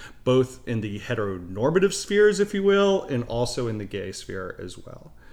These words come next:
What's interesting is, again, I bring it back to Skylar Fine, who currently has an exhibit about, an art exhibit concerning the fire at the New Orleans Museum of Art.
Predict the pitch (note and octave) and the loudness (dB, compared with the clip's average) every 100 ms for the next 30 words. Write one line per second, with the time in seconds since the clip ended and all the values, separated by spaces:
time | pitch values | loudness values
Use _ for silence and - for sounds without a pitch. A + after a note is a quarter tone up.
0 | - - A#2 - D3+ D3+ D3+ - C3 A#2+ | -12 -4 -4 -2 -2 -2 -2 -2 0 0
1 | A2 - A2 G#2 F#2+ - - G#2+ G2+ B2+ | -2 -4 -4 -4 -6 -8 -8 -6 0 2
2 | A#2 A#2+ A2 - G#2+ G2+ - - - - | 2 -2 -4 -4 -4 -4 -8 -6 -4 -2
3 | G2+ G2 - G#2+ G2+ F#2+ - C#3+ D3 C3 | -4 -4 -2 -2 -2 -4 -4 0 0 0
4 | A2 G2+ - G2 - G#2 G2 G2 - A2+ | -2 -6 -10 -10 -8 -6 -6 -8 -8 -6
5 | A2 G#2 G#2 G2+ A2 G2+ G2 F2+ - A2 | -6 -6 -8 -8 -8 -6 -6 -8 -10 -8
6 | G2 G2 G2+ A2 G#2+ G#2 - G2 G#2 - | -8 -6 -4 -2 -2 -4 -6 -6 -6 -8
7 | - - - A2+ A#2 A#2 G#2+ G#2 A2+ G#2+ | -18 -20 -10 -4 0 0 -2 -2 -2 -2
8 | G#2 - A2+ A2 G#2+ G2+ G2+ - G#2+ G#2 | -6 -8 -10 -6 -6 -6 -8 -8 -6 -4
9 | G2+ G2 - G#2 G#2 G2+ G2+ G2+ G2+ - | -2 -4 -6 -8 -8 -8 -6 -6 -8 -10
10 | F#2+ G2+ G2 G#2 B2+ A2+ - | -8 -8 -6 0 2 0 -2